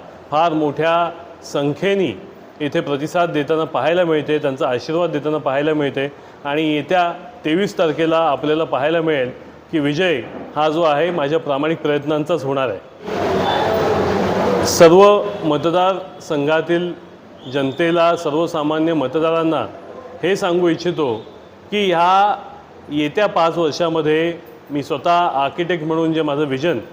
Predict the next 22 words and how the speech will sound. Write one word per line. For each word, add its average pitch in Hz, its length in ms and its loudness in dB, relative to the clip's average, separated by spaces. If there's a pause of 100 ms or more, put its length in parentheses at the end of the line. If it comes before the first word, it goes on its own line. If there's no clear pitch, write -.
(260)
या 156 80 0
संपूर्ण 160 440 -2
मतदारसंघासाठी 165 1120 0
जे 165 100 2
मांडलेलं 147 500 0
आहे, 117 100 0 (460)
त्या 170 100 0
व्हिजनमध्ये 175 760 0 (220)
मी 156 100 -2
कालच 175 400 2
स्पष्ट 180 300 -2
केलं 156 320 0 (540)
की 202 460 -2 (420)
या 185 140 2
संपूर्ण 185 440 0
मतदारसंघाचा 180 1120 2
कायापालट 175 720 0
करण्यासाठी 160 600 0
माझा 156 220 0
प्रयत्न 143 380 -2
असणार 147 340 0
आहे. 143 120 0